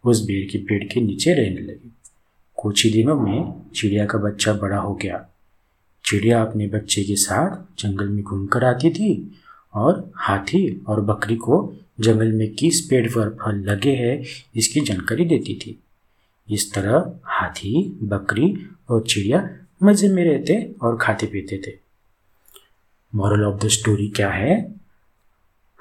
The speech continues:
हमें किसी का बुरा नहीं करना चाहिए। अगर हमारी गलती से किसी को परेशानी होती है, तो हम उस गलती को सुधारना चाहिए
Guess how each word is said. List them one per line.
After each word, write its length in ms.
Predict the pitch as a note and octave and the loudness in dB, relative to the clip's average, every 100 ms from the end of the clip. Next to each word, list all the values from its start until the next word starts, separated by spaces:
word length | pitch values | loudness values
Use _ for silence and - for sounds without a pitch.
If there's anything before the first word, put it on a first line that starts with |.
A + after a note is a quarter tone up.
| - | -6
हमें 240 | G2+ G2+ | 0 0
किसी 340 | G#2 G#2+ G#2 G#2 | 2 4 4 2
का 400 | - B2+ F3 - | 0 2 0 -2
बुरा 340 | G#2+ G2+ G#2 G2 | 0 0 2 0
नहीं 260 | F#2 G2+ | 0 0
करना 360 | C3+ C#3 C3+ C3+ | 4 4 4 0
चाहिए। 480 | C3 C3 C#3 F#3 - - _ - | 0 0 0 -2 -6 -18 _ -4
अगर 220 | G#2+ A2 | 2 2
हमारी 340 | G#2+ G#2 G#2 G#2 | 4 2 2 0
गलती 460 | G#2+ G2+ G2+ E3 | 0 0 0 2
से 340 | E3+ A2 A2+ F#3 | 2 2 2 0
किसी 340 | - G#2 A2 | -2 -2 -2
को 120 | A2 | -4
परेशानी 540 | - G2+ G2+ - G2+ G#2 | -4 -2 -2 0 0 -2
होती 440 | G2 F#2+ - A2+ | -2 -6 -4 -2
है, 520 | A2+ D#3 A3 - - _ _ | 2 2 2 -2 -14 _ _
तो 80 | A2+ | -4
हम 300 | F#2+ G2+ G#2 C3+ | -2 -2 0 2
उस 220 | D#3+ E3 | 2 4
गलती 340 | A2 G2+ G#2 | 0 0 -4
को 240 | G#2 - F3+ | -4 0 2
सुधारना 560 | - A2 F#2+ F#2+ G#2+ | 4 2 0 0 0
चाहिए 520 | B2+ C3+ B2+ A2 F#2+ | 0 0 0 0 -2